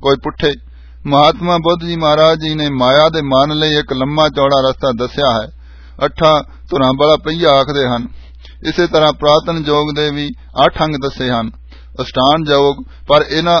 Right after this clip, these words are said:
ਅੱਠਾਂ ਅੰਗਾਂ ਵਿੱਚ ਜਾਣਾ ਮਾਨੋ ਅੜਸਠ ਘਾਟੀਆਂ ਨੂੰ ਟੱਪਣਾ ਹੈ। ਤੇ ਇਤਨਾ ਸਫ਼ਰ ਹੈ, ਜੇ ਕੋਈ ਕਰ ਵੀ ਸਕੇ ਤਾਂ ਆਦਮੀ ਆਪਣੇ ਨਿੱਜ ਘਰ ਨੂੰ ਨਹੀਂ ਅੱਪੜ ਸਕਦਾ।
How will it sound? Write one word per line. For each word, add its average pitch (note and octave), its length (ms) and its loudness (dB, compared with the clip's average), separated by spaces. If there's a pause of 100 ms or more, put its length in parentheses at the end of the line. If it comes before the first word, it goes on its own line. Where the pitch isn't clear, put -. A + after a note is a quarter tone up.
(100)
ਅੱਠਾਂ D#3 360 -2
ਅੰਗਾਂ D3 300 2
ਵਿੱਚ C#3+ 240 -6
ਜਾਣਾ C3 400 0
ਮਾਨੋ C#3 340 0
ਅੜਸਠ D3 560 -2
ਘਾਟੀਆਂ C3+ 340 -2
ਨੂੰ C3 140 -2
ਟੱਪਣਾ B2 420 -2
ਹੈ। G#2+ 100 -6 (460)
ਤੇ D3 120 2
ਇਤਨਾ F3 300 2
ਸਫ਼ਰ D#3 280 -2
ਹੈ, D#3 220 4 (320)
ਜੇ D3+ 120 0
ਕੋਈ D#3+ 260 -2
ਕਰ D3+ 200 4
ਵੀ D#3+ 200 0
ਸਕੇ D3 260 -4
ਤਾਂ C3 160 0
ਆਦਮੀ D3+ 380 2
ਆਪਣੇ C#3+ 360 -2
ਨਿੱਜ C#3 160 -4
ਘਰ D3 220 0
ਨੂੰ C3 140 -2
ਨਹੀਂ E3 200 -4
ਅੱਪੜ C#3 240 -6
ਸਕਦਾ। A2 360 -6